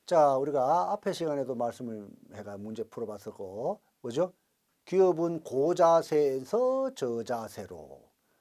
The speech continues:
그래서 고자세라는 것은 기업 위주, 생산자 위주, 판매자 위주였고, 그다음에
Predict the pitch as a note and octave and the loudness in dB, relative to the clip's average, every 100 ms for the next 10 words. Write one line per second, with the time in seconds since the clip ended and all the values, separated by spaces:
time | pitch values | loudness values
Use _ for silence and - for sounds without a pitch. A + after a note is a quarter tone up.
0 | _ _ _ _ - G#2+ - G#2+ B2 C#3 | _ _ _ _ -18 -16 -10 -6 -2 -2
1 | C3+ A#2 A2+ G#2+ G2+ B2 D#3+ D3+ - D3 | -2 -4 -6 -8 -10 -8 -10 -10 0 2
2 | B2+ - G2+ F#2+ G2 - - C3+ D3 C#3 | 2 -2 -18 -16 -16 -16 -12 -10 -6 -6
3 | A2 G2 E2 F2 - - - D3 D3 C#3 | -6 -10 -14 -16 -16 -18 -14 -12 -8 -6
4 | B2+ F#2+ F#2 F#2+ E2+ - - B2+ A3 _ | -6 -8 -14 -16 -18 -16 -10 -6 -6 _
5 | _ _ _ _ _ _ _ _ _ - | _ _ _ _ _ _ _ _ _ -14
6 | A#2 G#2+ G#2+ B2+ | -10 -10 -8 -8